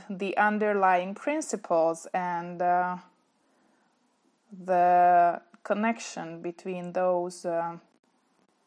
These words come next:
theories or elements of the theory. It's, uh, also important to understand that if you have an easygoing, uh, atmosphere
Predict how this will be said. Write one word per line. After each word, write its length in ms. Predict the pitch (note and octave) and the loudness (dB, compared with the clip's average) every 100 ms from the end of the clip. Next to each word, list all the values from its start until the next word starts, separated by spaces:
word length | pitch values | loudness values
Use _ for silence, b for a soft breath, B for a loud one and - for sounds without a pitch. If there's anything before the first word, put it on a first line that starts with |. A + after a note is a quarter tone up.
| _ _ _ _ _ _ | _ _ _ _ _ _
theories 640 | - C4 A#3+ F#3 D#3+ D#3 E3+ | -8 -2 0 0 -4 -6 -6
or 160 | E3 | -4
elements 540 | - G#3 F#3+ E3+ E3 - | 2 2 2 -2 -10 -10
of 140 | E3+ | -10
the 60 | F3+ | -10
theory. 640 | - A#3+ G#3+ E3+ - G#3+ - _ _ _ _ _ b b b b b b | -8 -6 -4 -4 -8 -12 -18 _ _ _ _ _ b b b b b b
It's, 280 | A#3 - C4 | -4 2 6
uh, 400 | A3 A3 A3 - - | 12 12 12 10 8
also 760 | A#3+ E4+ E4 - D#4 B3+ A3+ | 10 10 6 4 8 8 8
important 720 | - A3 A3 - B3 B3 G#3+ G#3 | 6 4 4 6 6 6 -2 -2
to 160 | - | -2
understand 1080 | G#3+ G3+ G3 G3 G3 - - G#3+ F#3+ E3+ E3+ | 0 0 0 -2 -2 -6 -2 -2 0 -4 0
that 340 | E3+ E3+ F3 - | 2 2 0 2
if 300 | A#3+ C4+ - | 4 4 2
you 200 | E4 F#4 | 0 2
have 420 | D4 A3 G3 F#3 | 2 4 6 4
an 220 | F3+ F3 - | 0 -4 -6
easygoing, 1300 | G#3+ G#3+ G3+ G3+ G3+ F#3 G3 G3 F#3+ D#3 D#3 D#3 E3 | -4 -2 -4 -4 -4 -2 0 2 2 0 -4 -12 -8
uh, 280 | E3+ D#3+ D#3+ F#3 _ _ _ _ _ _ _ _ _ - | -4 -4 -4 -8 _ _ _ _ _ _ _ _ _ 4
atmosphere 1120 | F#3 - A3 G#3 - - G3 E3+ D#3 D#3 E3+ | 4 4 -2 -2 -8 -6 -2 -2 -2 -4 -10